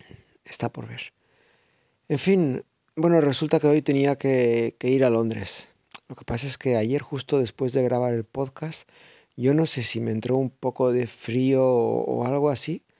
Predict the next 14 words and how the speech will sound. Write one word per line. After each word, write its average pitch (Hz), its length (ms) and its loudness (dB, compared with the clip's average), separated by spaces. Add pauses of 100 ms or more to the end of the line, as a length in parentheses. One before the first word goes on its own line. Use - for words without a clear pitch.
(580)
me 131 140 0
dio 139 160 4
un 156 60 0
zamacuco 156 760 0 (140)
en 120 280 -4
lo 117 140 -4
que 127 180 0
es 135 140 -4
la 117 180 0
parte 123 320 -4
baja 127 300 0
de 127 80 0
la 113 100 -2
espalda. 143 480 -6